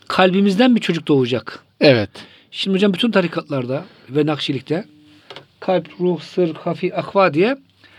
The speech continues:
Speaker 1: hep kalbi
Speaker 2: Dereceleri kalbin içinde derinleşme.
Speaker 1: Kalbi,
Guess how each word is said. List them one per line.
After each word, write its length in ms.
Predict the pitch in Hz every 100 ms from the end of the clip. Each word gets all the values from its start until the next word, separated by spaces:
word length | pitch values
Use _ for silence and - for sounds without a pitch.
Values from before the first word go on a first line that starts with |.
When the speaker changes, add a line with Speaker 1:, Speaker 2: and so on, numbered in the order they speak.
| - _ -
Speaker 1:
hep 200 | 226 -
kalbi 500 | 185 185 202 208 196 _ _ _ 160
Speaker 2:
Dereceleri 600 | 185 175 156 165 147 143
kalbin 320 | 165 147 151
içinde 420 | 139 165 165 151
derinleşme. 480 | 170 165 170 - 262 -
Speaker 1:
Kalbi, 300 | 202 196